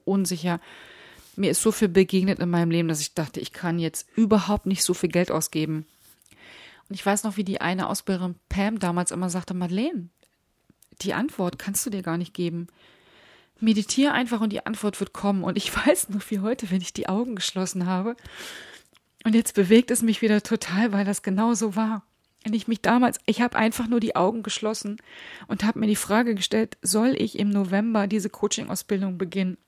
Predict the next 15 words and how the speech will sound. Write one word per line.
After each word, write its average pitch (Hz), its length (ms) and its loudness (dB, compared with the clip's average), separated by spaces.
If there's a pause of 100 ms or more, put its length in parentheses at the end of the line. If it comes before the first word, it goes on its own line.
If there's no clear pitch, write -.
(180)
Und 196 160 -6
die - 100 -6
Antwort 185 320 0
war 175 80 -2
jedes 196 380 2
Mal 180 120 2
ja, 175 300 -2
jedes 208 320 -2
Mal 190 120 -8
und - 120 -10
zwar - 240 -8
unmittelbar, 196 600 -2 (420)
Bruchteile 214 500 4
von 196 220 -2
Sekunden 208 720 -2